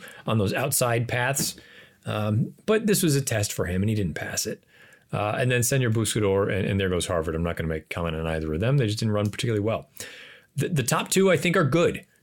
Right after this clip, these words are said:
Country Grammar, I still have him number two in my top ten.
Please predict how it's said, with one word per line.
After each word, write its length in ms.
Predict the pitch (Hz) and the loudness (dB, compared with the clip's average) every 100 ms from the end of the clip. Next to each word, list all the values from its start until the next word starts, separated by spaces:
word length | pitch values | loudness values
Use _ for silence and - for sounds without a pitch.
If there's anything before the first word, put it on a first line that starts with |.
| _ | _
Country 280 | 190 196 208 | 0 2 4
Grammar, 480 | 151 170 165 156 - | 4 4 4 4 2
I 80 | 135 | 0
still 220 | - 170 | 2 4
have 180 | 135 127 | 4 4
him 240 | 135 127 | 2 2
number 300 | 208 170 127 | 2 2 2
two 280 | 107 120 82 - - _ _ - | 0 0 0 -6 -20 _ _ -4
in 60 | 113 | 0
my 100 | 113 | 0
top 260 | 113 110 - | 0 -2 0
ten. 300 | 135 160 | 0 0